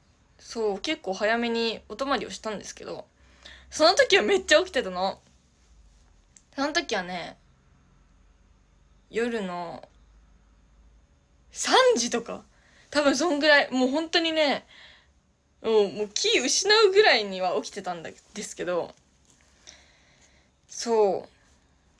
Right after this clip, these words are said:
親友じゃない人だ。仲いいよ、仲いいけど、その親友とは別の友達ね。うん。<laughs> 難しいな。そう、でも本当にね、もう、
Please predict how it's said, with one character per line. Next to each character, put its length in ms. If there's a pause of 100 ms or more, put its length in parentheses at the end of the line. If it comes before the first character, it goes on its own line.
(240)
親 400
友 40
じ 60
ゃ 40
な 80
い 60
人 100
だ。 100
仲 240
い 80
い 40
よ、 80
仲 220
い 80
い 20
け 80
ど、 140
そ 80
の 60
親 280
友 320
と 140
は 120
別 240
の 100
友 160
達 200
ね。 300
う 760
ん。 40
<laughs> 0
難 260
し 120
い 40
な。 140 (840)
そ 180
う、 60
で 60
も 120
本 200
当 100
に 120
ね、 400
も 320
う、 40